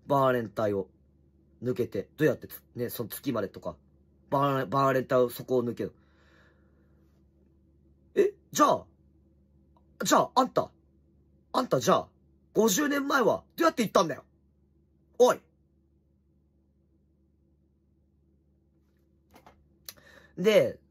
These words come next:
まあ、そういったことをナサにね、あの、やっぱ聞くわけじゃん。ナサは、それに関してノーコメント。らしいです。ネットで見ました。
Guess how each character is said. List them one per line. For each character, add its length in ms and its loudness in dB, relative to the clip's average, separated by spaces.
ま 140 4
あ、 40 2
そ 140 0
う 40 8
い 40 4
っ 40 0
た 340 2
こ 120 -8
と 320 2
を 80 -4
ナ 140 -2
サ 140 -4
に 160 -8
ね、 180 -8
あ 140 -4
の、 140 -2
や 100 0
っ 20 -18
ぱ 100 -14
聞 140 -14
く 80 -4
わ 100 0
け 100 -12
じ 80 -16
ゃ 40 -20
ん。 40 -20
ナ 120 0
サ 160 -4
は、 320 0
そ 140 -6
れ 60 0
に 80 -4
関 180 0
し 60 -8
て 180 -14
ノ 140 -2
ー 40 -2
コ 120 -4
メ 100 -4
ン 60 -16
ト。 120 -20
ら 160 -6
し 160 -8
い 20 -10
で 80 -16
す。 260 -14
ネ 120 4
ッ 100 2
ト 120 4
で 120 0
見 80 -4
ま 100 2
し 140 -4
た。 120 -8